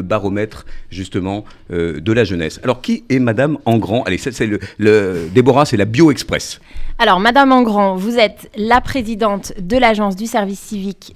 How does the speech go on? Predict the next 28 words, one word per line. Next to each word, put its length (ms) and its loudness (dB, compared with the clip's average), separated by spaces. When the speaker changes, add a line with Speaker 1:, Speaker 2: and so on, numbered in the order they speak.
Speaker 2:
depuis 380 2
le 160 0
vingt-sept 480 -2
mars 320 -6
deux 100 -2
mille 160 -2
dix-neuf. 580 -6
Vous 160 -6
avez 220 2
été 160 0
nommée 280 4
par 240 4
le 80 4
président 400 0
de 60 -2
la 80 0
République 760 -6
et 120 2
avez 160 0
succédé 420 -6
à 120 0
Yannick 400 -2
Blanc, 400 0
ancien 440 -2
haut-commissaire 760 0
à 100 -2
l'engagement 420 -2
civique. 600 -12